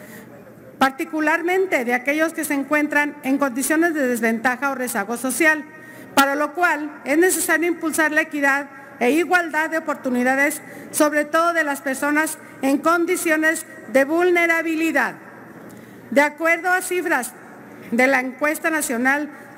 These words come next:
sobre la Dinámica de las Relaciones en los Hogares dos mil veintiuno, se estima que de un total de cincuenta punto cinco millones de mujeres de quince años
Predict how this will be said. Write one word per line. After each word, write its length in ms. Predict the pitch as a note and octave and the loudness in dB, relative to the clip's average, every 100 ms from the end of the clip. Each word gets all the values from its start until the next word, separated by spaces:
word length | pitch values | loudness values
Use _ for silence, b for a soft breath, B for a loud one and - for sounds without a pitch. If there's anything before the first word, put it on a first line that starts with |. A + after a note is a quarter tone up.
| B - | B 0
sobre 340 | - D4+ C#4+ | 2 4 2
la 140 | C#4+ C4+ | 0 -2
Dinámica 540 | C#4 D4+ E4 F#4 F4 | 0 2 2 2 0
de 100 | D4 | 2
las 180 | C4 A#3+ | -2 -2
Relaciones 640 | B3+ B3 A#3+ D#4 E4 D#4+ | -2 -2 0 0 0 0
en 100 | C4 | -2
los 200 | A3+ A#3 | -2 -2
Hogares 360 | A3+ C4 D4+ C#4 | 0 0 0 -2
dos 140 | B3 | -2
mil 160 | C4 D4 | 0 2
veintiuno, 600 | C#4+ A#3 C4 C#4+ F#4 G4+ B B B B | 0 -2 0 2 2 0 B B B B
se 180 | - E4 | 2 4
estima 580 | D#4+ - F4+ F4+ D#4 F#3 - - - - | 4 0 2 4 4 0 -8 -18 -16 0
que 140 | C4+ | 2
de 100 | C4+ | 4
un 200 | C#4 E4 | 2 2
total 440 | F4 F4+ F4 D#4+ C#4+ | 2 0 0 -2 0
de 100 | C#4 | -2
cincuenta 680 | D4 C#4 C#4 D#4 D#4 D#4+ D#4+ | 0 0 2 2 2 -2 0
punto 320 | E4 E4 E4 | 0 0 0
cinco 340 | E4+ E4+ E4 | 4 4 4
millones 480 | D#4 C#4 D4 D#4 D4 | 2 2 2 2 0
de 80 | B3+ | -2
mujeres 460 | A#3+ A#3 C#4 D4 | 0 2 2 2
de 140 | B3+ A#3+ | -2 0
quince 280 | C4+ C#4 C#4 | 2 4 4
años 400 | C#4+ C#4+ B3 | 2 -2 -4